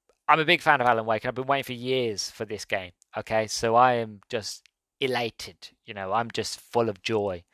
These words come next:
about this, right? But what I love about what they said was that Sam Lake, the creator of Alan Wake and the, the creator of Max Payne, and just an all-right legend, really, um, came out and he, he, how he explained it was that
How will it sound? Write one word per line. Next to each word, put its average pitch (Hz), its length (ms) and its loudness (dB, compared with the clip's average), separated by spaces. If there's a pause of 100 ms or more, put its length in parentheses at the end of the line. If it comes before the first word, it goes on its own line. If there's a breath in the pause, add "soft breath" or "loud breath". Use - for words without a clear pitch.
(220 loud breath)
about 101 260 2
this, - 180 -14
right? 104 220 0 (1400 loud breath)
But 123 220 4 (420)
what 151 260 6
I 170 80 10
love 165 200 4
about 139 240 4
what 127 140 -2
they 123 140 -4
said 101 420 -6 (320 soft breath)
was 107 120 -8
that 120 160 -2
Sam 147 320 4
Lake, 120 380 2
the 117 100 -2
creator 123 480 2
of 104 100 0
Alan 110 260 -2
Wake 107 200 -2
and 110 100 -10
the, 120 240 -6
the 113 80 -14
creator 117 320 0
of 101 60 -8
Max 110 240 -4
Payne, 110 360 -2
and 101 140 -8
just - 240 -6 (120)
an 117 120 0
all-right 110 440 2
legend, 104 420 -2
really, 104 320 -2 (480 loud breath)
um, 120 440 6 (340)
came 139 260 2
out 127 220 6
and 123 80 -10
he, 123 160 -12
he, 120 300 -8
how 127 180 4
he 147 100 -2
explained 127 480 0
it 113 100 -14
was 113 240 -12
that 110 260 0